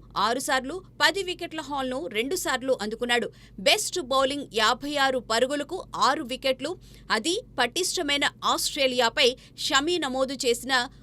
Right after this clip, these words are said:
మూడు పాయింట్ సున్నా మూడు ఎకానమీ రేట్ ఆటలో అతనెంతటి నియంత్రణలో ఉంటాడో చెబుతోంది. ఈ గణాంకాలు చాలు షమి టీమిండియాకు ఎంతటి కీలక ప్లేయరో చెప్పడానికి. అంతర్జాతీయ క్రికెట్లో, ప్రత్యేకించి టెస్టు క్రికెట్లో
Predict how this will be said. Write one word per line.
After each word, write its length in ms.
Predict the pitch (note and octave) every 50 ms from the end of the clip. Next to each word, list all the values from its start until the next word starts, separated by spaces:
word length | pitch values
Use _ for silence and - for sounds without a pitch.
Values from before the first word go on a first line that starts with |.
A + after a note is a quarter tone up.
| - -
మూడు 280 | A3+ B3 D4+ E4 F4 F4+
పాయింట్ 320 | F4+ F4 E4 D#4 D4+ D4
సున్నా 280 | - C#4+ B3+ B3+ C4+ C4
మూడు 240 | C4 C4 B3+ B3+ C4 B3 - A3+
ఎకానమీ 440 | A3+ - D4 D4 D4 C#4+ C#4 C#4 C4
రేట్ 320 | G#3+ G3 A#3+ B3+ B3 - G#3 - G#3
ఆటలో 380 | G#3+ A#3+ A#3 B3+ C4 C#4 C4+ A3 - - - -
అతనెంతటి 760 | - A3+ C4 - B3+ A#3 A3 A#3 C4 D#4+ - - G4 G#4 G4+ D#4+
నియంత్రణలో 720 | C4 B3 B3 C4 C#4 C#4+ D4 C#4+ C4+ C4+ C4+ C4 C4 B3+
ఉంటాడో 520 | A#3+ G3+ G#3+ A#3+ A3+ C#4 B3+ A3+ A#3 D4
చెబుతోంది. 580 | F#4+ - - A#3 G#3 G#3+ - A#3+ A#3+ A#3+ A#3 - - - - - - -
ఈ 120 | B3 F4 G#4 F#4+ E4+
గణాంకాలు 540 | F4+ E4 E4 D#4+ D#4+ D#4 - C#4+ C#4 C#4 C#4 -
చాలు 220 | C4+ A#3+ A#3 G#3 - - - - -
షమి 420 | - - D4 C#4 C#4+ C#4+ D4+ D4+ - - -
టీమిండియాకు 680 | D4 D4+ D#4+ D#4+ E4 D#4 C#4 C#4 C4 B3+ C4 - C#4+ A#3+
ఎంతటి 540 | F#3+ G3 A#3+ C4 D4+ D4+ - F4+ F4 E4 C4+ - - -
కీలక 360 | B3 C4+ D4 D4+ E4 E4 -
ప్లేయరో 580 | D4+ - - B3+ B3 B3+ B3 A#3+ A3+ A#3+ C4 C4+ - -
చెప్పడానికి. 560 | A#3+ G#3 - B3 A#3 A#3 A#3 A#3+ A#3+ - A#3 F#3 - - - - - - - - - - - C#4
అంతర్జాతీయ 640 | E4 F4+ G4+ G#4+ G4+ - F#4 F4 F4 - E4+ D#4+ C#4
క్రికెట్లో, 480 | C4 - A#3 - C4 B3+ B3 B3+ C4+ C#4 F#4 F#4 - -
ప్రత్యేకించి 680 | - C4 C4 - F#4+ G4+ - - E4+ D#4+ E4 - E4+ C#4+ C#4+ F4 - - - - -
టెస్టు 280 | D4 E4 - - - F#4+
క్రికెట్లో 480 | - F4 D#4+ - D4 C#4 C#4 C4 C4